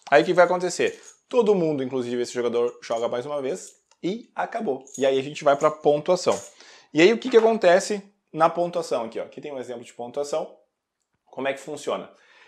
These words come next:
Esse primeiro carinha aqui são os táxis. O que acontece? Tu vai olhar tuas rotas lá no mapa,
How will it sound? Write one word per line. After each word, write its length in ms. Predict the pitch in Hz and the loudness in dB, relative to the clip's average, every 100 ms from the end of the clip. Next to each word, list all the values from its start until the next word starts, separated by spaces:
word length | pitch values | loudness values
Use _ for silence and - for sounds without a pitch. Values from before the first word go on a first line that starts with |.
| _ - | _ 0
Esse 240 | 185 214 | 0 0
primeiro 380 | 208 196 190 165 | -2 2 2 2
carinha 420 | 151 139 139 120 | 2 2 0 -6
aqui 380 | - 175 190 190 _ _ _ | -4 0 0 -2 _ _ _
são 240 | - 165 | 0 0
os 140 | 180 - | 0 -2
táxis. 420 | 170 131 123 - | 2 4 2 -8
O 60 | 127 | -10
que 60 | |
acontece? 520 | - 165 160 123 107 - | -4 -4 0 0 0 -4
Tu 80 | |
vai 140 | 135 160 | 2 4
olhar 200 | 165 160 | 6 6
tuas 220 | 175 160 | 6 4
rotas 420 | - 139 - 151 | 8 8 6 2
lá 100 | 135 | 0
no 100 | 135 | -2
mapa, 460 | 135 127 165 156 | 0 0 0 -4